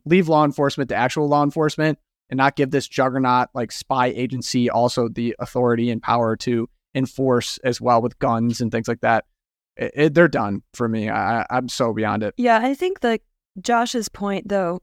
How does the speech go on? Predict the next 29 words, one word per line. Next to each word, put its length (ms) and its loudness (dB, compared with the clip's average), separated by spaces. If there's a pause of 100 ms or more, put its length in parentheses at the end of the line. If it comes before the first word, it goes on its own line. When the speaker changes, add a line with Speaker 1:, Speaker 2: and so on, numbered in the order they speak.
(140)
Speaker 2:
<clears throat> 160 -20
that 440 0
Catholics, 640 -2
'cause 160 -4
then, 240 0
then 460 -2
the 100 -4
question 360 -2
becomes, 460 -2
well, 100 -2
what 120 0
do 100 0
I 140 2
do? 380 -2
Do 60 -2
I 120 -2
sit 220 -6
here 200 -2
and 80 -4
wait 200 -4
for 100 -6
someone 420 -4
to 80 -10
get 140 -4
elected 320 -6
to 60 -14
tear 220 -6
it 100 -8
down? 360 -4